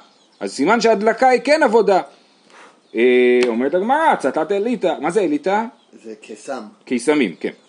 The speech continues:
Speaker 1: אפילו הצתת קיסם היא, היא, היא עבודה, כן? אה, אומרת הגמרא, הצתת עלית עבודה היא, הדלקה עליו עבודה היא, הדלקת המנורה היא לא עבודה. אלא מעתה זר
Speaker 2: לא
Speaker 1: ש-
Speaker 2: הבנתי. לה-,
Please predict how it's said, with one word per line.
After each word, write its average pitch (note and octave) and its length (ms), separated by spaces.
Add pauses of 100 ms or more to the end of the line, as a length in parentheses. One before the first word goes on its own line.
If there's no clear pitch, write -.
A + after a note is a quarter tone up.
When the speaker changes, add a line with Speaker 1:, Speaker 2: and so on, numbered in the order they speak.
(680)
Speaker 1:
אפילו A3+ 360
הצתת D3+ 440
קיסם C3+ 500
היא, G2 180
היא, G2 360
היא F#2+ 160
עבודה, G2+ 320 (140)
כן? C3+ 180 (420)
אה, A#2+ 440 (200)
אומרת B2+ 260
הגמרא, E3 320
הצתת C3+ 360
עלית F3 260
עבודה G3+ 360
היא, A#3+ 200
הדלקה E3 460
עליו F3 240
עבודה A#2+ 400
היא, F#2 160
הדלקת A#2 380
המנורה B2 500
היא G#2+ 120
לא G2 200
עבודה. F2 280 (520)
אלא G3+ 260
מעתה C#3+ 580
זר C3+ 280
Speaker 2:
לא F3 60
Speaker 1:
ש- B2 160
Speaker 2:
הבנתי. A#2 380 (540)
לה-, A#2 140